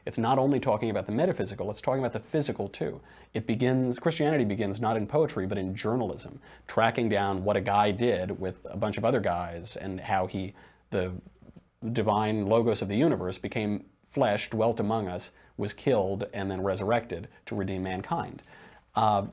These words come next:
so Paul's talking to the Corinthians. There seems to have been an issue in the Corinthian church about disorder in worship during this time. Let's not forget, Saint Paul also said, "There is neither male nor female,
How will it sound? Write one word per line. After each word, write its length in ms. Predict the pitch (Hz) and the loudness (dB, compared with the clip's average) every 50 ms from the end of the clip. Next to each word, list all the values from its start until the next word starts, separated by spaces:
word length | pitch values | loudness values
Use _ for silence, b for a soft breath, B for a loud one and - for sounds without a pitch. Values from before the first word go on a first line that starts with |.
| - - _ _ - _ - | -12 -20 _ _ -20 _ -8
so 420 | - - - 143 131 127 127 127 127 | -2 4 6 8 8 8 6 2 2
Paul's 260 | - 160 151 147 147 | 4 6 6 6 6
talking 260 | - 151 143 139 147 | 6 4 4 4 2
to 60 | 127 123 | 0 0
the 80 | 120 | 0
Corinthians. 460 | 110 - 139 139 139 156 147 151 156 | 2 2 2 2 2 0 0 -2 0
There 120 | - 123 101 | 0 -2 -2
seems 340 | - - - 139 135 135 139 | -2 0 2 2 2 2 2
to 60 | - 120 | 2 0
have 120 | 104 104 | 0 0
been 220 | 110 113 110 110 | 0 0 0 0
an 160 | 110 92 95 101 - | -2 -4 -6 -6 -2
issue 300 | 147 135 135 - 151 139 | -2 -2 0 0 0 0
in 60 | 123 | 0
the 120 | 107 - - | -2 -2 -2
Corinthian 300 | 127 117 113 120 110 104 | -2 -2 -2 -2 -4 -4
church 380 | - - 131 135 139 139 - B B B B B - | -2 -2 -2 -2 -2 -4 -8 B B B B B -4
about 220 | 113 101 107 110 | -4 -4 -4 -2
disorder 440 | - 120 - 131 117 113 113 110 107 | -4 -4 0 2 2 2 2 0 -2
in 140 | 92 92 95 | -2 -4 -4
worship 420 | 98 101 113 - - 156 - - | -4 -4 -2 0 -2 -2 -2 0
during 240 | - 139 127 127 131 | -2 0 0 2 0
this 160 | 131 127 - | 0 -2 -2
time. 340 | - 147 123 123 123 127 135 - - _ _ _ _ _ _ _ _ _ _ _ - - | 0 0 2 2 2 0 -2 -6 -12 _ _ _ _ _ _ _ _ _ _ _ -12 -4
Let's 220 | - 135 131 - | -2 -2 -2 0
not 200 | - 127 123 110 | 0 0 0 0
forget, 340 | - 120 113 117 113 113 - B B B B B | 0 0 2 2 0 0 -4 B B B B B
Saint 240 | - - 135 123 | 0 2 2 4
Paul 200 | 113 127 117 113 | 6 6 6 6
also 280 | 117 139 151 147 - 135 | 6 6 4 4 2 0
said, 240 | 113 - 135 123 127 | 2 2 2 2 2
"There 140 | 123 110 107 | 2 2 0
is 100 | 98 117 | 0 0
neither 340 | 110 107 113 120 120 117 | 0 2 2 4 2 2
male 240 | 110 107 110 110 107 | 2 2 2 2 2
nor 160 | 110 107 104 | 2 0 -2
female, 560 | 98 - - 202 208 196 123 92 90 90 92 | -2 -2 0 0 2 2 2 0 -2 -6 -8